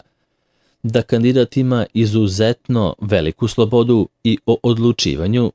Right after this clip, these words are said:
i to kako u njenoj dinamici, tako i trajanju, kao i o terminima kada će predavanja biti održana. Sve to ne važi kada je u pitanju grupna nastava, budući da ona ima tačno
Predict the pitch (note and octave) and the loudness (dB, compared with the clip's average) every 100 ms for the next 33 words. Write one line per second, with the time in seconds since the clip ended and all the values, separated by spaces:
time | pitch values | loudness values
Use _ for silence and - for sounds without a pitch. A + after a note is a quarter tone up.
0 | _ - B2 B2+ A#2+ - A#2+ - A2+ - | _ -4 -2 -2 -2 -4 -4 -2 -2 -2
1 | - B2 A2+ G#2 A2 A2+ A2 G#2+ G2 E2 | 0 2 2 2 0 0 0 0 0 0
2 | F#2+ - - - _ _ _ C#3+ - C#3 | -2 -4 -10 -12 _ _ _ -8 -2 -2
3 | B2 B2 A2+ A2 A2 - _ _ _ _ | 0 0 0 2 0 -4 _ _ _ _
4 | _ _ _ _ _ - B2 B2 B2 A#2+ | _ _ _ _ _ -4 0 2 2 0
5 | - B2+ G#2+ D2+ E2+ A#2 A#2 - _ - | 0 -2 0 0 0 0 0 -2 _ -6
6 | C3+ C3+ C3+ C#3 C#3+ A#2+ F2+ F2+ F#2+ E2 | -2 0 0 -2 0 0 0 0 -2 -2
7 | E2 G#2+ G2 F2 G2 G#2+ G2 - _ _ | -2 0 0 2 0 0 -2 -4 _ _
8 | _ _ _ _ _ _ _ _ - G2+ | _ _ _ _ _ _ _ _ -8 0
9 | G#2 - A2+ G#2+ G#2+ A#2 B2+ F2+ C2+ D2+ | 0 0 0 2 2 2 0 -2 -4 -2
10 | A2+ - A#2+ A#2 A2+ A#2 A#2 A2+ A#2+ G#2+ | -4 0 -2 0 0 -2 -2 -2 -2 -2
11 | A#2 A#2 A2+ G#2 - G#2+ G2 E2+ - G#2 | -2 0 2 0 0 -2 -2 -4 -2 -4
12 | B1+ _ _ _ _ - A#2+ C3+ C3 C#3 | -4 _ _ _ _ -2 2 4 2 0
13 | B2+ A2 B2 B2 B2+ A#2+ F#2+ - B2 - | 0 0 0 -2 0 -2 -4 -4 -4 -2
14 | B2+ | -4